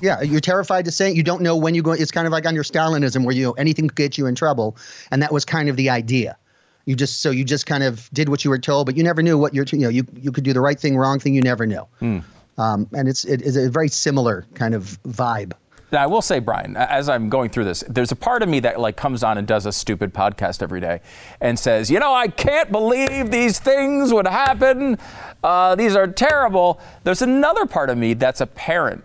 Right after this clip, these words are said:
Speaker 2: and is lazy and really doesn't wanna have to think about <laughs> switching my kid out of school and trying to talk them into it and dealing with, like, moving and driving to a new place.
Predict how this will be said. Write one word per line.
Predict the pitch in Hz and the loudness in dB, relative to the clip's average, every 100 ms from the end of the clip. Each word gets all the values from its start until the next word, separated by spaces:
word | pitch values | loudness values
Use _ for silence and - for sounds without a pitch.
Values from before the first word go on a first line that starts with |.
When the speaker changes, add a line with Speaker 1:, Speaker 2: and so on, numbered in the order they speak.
| _ _ _ _ - | _ _ _ _ -2
Speaker 2:
and | 151 156 151 | 2 4 4
is | 139 123 | 2 0
lazy | 123 120 117 131 135 226 320 - _ _ _ - | -2 -2 0 2 0 -2 -4 -6 _ _ _ -2
and | 165 156 135 156 | 0 0 0 2
really | 208 233 | 2 2
doesn't | 214 185 170 | 0 -2 -2
wanna | 156 147 | 0 0
have | - 151 143 | 0 -4 -2
to | |
think | 127 - - 190 185 | -8 -6 0 0 2
about | 143 123 - 165 | 0 0 -2 -4
<laughs> | - - | -2 0
switching | 180 175 160 | 0 0 0
my | 143 127 | 0 -2
kid | - 123 | -2 2
out | 104 | 2
of | 98 | 0
school | - - - 269 262 233 220 | -6 -6 0 2 4 4 4
and | 151 147 | 2 0
trying | - 135 127 | 0 0 0
to | |
talk | - 120 - | -2 -2 -2
them | 123 | -4
into | 175 240 240 226 | -2 -2 0 2
it | 214 196 - | 2 -2 -2
and | 143 123 113 | 0 0 -2
dealing | 170 160 147 151 | 0 2 2 2
with, | 147 | 0
like, | 156 131 139 | 0 -2 -2
moving | 160 277 277 247 233 | 0 2 2 2 0
and | 156 135 | -2 -4
driving | 139 196 233 233 226 202 | -2 0 0 0 -2 0
to | 208 | 0
a | 202 | 0
new | 190 185 | 0 0
place. | 175 180 170 151 | 2 2 2 0